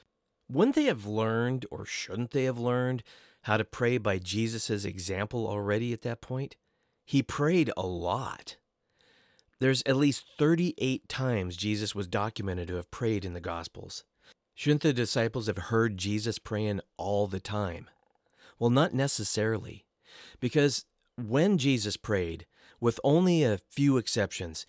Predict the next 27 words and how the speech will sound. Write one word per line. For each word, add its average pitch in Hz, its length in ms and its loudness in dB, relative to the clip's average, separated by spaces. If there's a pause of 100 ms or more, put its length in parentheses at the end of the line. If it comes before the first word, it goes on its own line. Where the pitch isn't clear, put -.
(200)
he 131 120 0
was 117 140 2
primarily 135 720 2
communicating 107 840 0
with 104 340 -4
God 101 560 0 (460)
and 95 180 -2
not 90 220 -4
man. 104 440 -4 (800)
As 107 100 -6
one 156 240 6
noted 135 300 6
exception 101 500 0
is 92 140 -2
Jesus' 101 640 -4 (300)
high 113 300 -2
priestly 101 600 -4
prayer 87 600 -4
he 117 140 -6
broke 107 320 0
into 101 320 -2 (100)
just 123 340 -2
before 104 280 -4
his 92 100 -4
betrayal, 92 480 -2
recorded 92 480 -8
in 90 180 -8